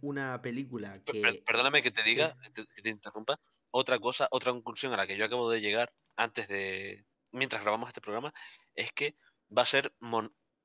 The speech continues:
Speaker 2: cinco pequeños monólogos de cada uno, porque ni siquiera tiene por qué el otro haber visto la película,
Speaker 1: Ya.
Speaker 2: porque no nos hemos dicho qué películas vamos a decir. En este caso en concreto, La Piel del Volcán, yo no la he visto.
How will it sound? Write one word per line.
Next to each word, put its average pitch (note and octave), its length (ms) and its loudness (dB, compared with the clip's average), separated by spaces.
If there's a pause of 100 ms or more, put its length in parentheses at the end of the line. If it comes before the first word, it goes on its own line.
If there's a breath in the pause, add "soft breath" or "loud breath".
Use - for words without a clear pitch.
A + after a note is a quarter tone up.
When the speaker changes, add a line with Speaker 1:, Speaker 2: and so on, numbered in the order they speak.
(160)
Speaker 2:
cinco D3+ 400 0
pequeños C3+ 280 0
monólogos C3+ 340 2
de A2+ 60 -2
cada A#2 180 4
uno, C#3 220 -2
porque G2+ 240 -6
ni G#2 100 -8
siquiera A#2 340 2
tiene C#3 160 -2
por - 200 -6
qué B2 440 4
el G#2 120 0
otro A#2+ 200 0
haber A2+ 120 2
visto A2 180 -6
la G2 100 0
película, C#3+ 360 -4 (360)
Speaker 1:
Ya. - 60 -14
Speaker 2:
porque E2+ 300 -6
no F#2+ 160 -8
nos A2 140 -2
hemos A2+ 180 -8
dicho A#2+ 260 -2
qué G#2+ 100 0
películas G#2+ 320 -2
vamos G2+ 200 -6
a F#2 40 -8
decir. - 260 -10 (800)
En G#2+ 100 4
este G#2+ 160 4
caso B2+ 180 2
en B2 60 -2
concreto, B2 300 0
La C3+ 100 4
Piel A#2 140 -2
del B2 80 0
Volcán, A#2+ 300 -4 (140)
yo G#2 140 -2
no B2+ 100 0
la G#2+ 120 4
he - 20 -2
visto. - 300 -6